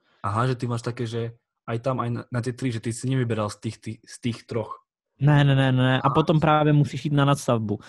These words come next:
Speaker 2: Ale no mé, když chceš jít na policajta, tak musíš chodit na dva roky a mně s touhle školou by to stačilo jít jenom na půl roku na nadstavbu.
Speaker 1: Mhm.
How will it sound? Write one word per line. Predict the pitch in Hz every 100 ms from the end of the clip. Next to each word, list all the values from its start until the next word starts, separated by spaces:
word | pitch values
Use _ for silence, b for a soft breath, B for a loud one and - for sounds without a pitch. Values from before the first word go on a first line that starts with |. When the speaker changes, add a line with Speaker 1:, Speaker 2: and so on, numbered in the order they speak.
| B B
Speaker 2:
Ale | 120 135
no | 143
mé, | 151
když | 143 135
chceš | 156 151
jít |
na | 135
policajta, | 113 135 139 165 165
tak | 139
musíš | 131 131 131
chodit | 143
na | 131
dva | 123 123
roky | 107 - 156 165 b b
a | 117 120
mně | 120 131 139
s | 139
touhle | 143 139
školou | 135 131 131
by | 123
to | 123
stačilo | - 123 - 123
jít | 120
jenom | 123
na | 120
půl | 117 123
roku | 117 110
na | 107
nadstavbu. | 104 101 104 104 110 101 _ _ _ _ _ -
Speaker 1:
Mhm. | 110 117 131